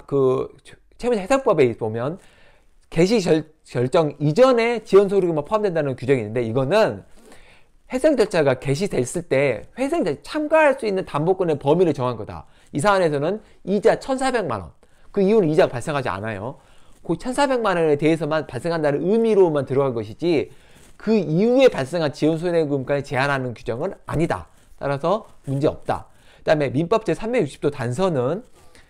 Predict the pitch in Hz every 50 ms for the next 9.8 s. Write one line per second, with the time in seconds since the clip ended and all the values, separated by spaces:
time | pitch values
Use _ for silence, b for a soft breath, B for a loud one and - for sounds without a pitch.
0 | b b b b b - _ - - 196 208 220 269 269 233 233 214 - 190 175
1 | 151 - - 127 156 147 107 98 95 123 120 107 95 87 - 123 135 147 165 170
2 | 190 214 240 262 233 - 202 165 131 131 127 - 120 113 139 165 170 - - -
3 | - - - - - - - 131 131 165 156 147 135 123 143 151 - 135 120 131
4 | 135 120 110 107 139 175 175 139 107 b b b b b b b _ - - 196
5 | 196 233 233 208 175 - 147 135 - - 117 120 127 120 - 104 101 135 147 139
6 | 113 92 87 b b b b b - 165 165 165 160 - 190 214 233 b b b
7 | b b b - 143 151 170 208 208 170 135 123 123 143 165 190 208 202 160 131
8 | 131 147 147 127 117 135 156 190 214 202 - _ - 156 151 160 147 120 113 110
9 | - - - - 202 214 214 160 - 113 95 107 104 123 101 85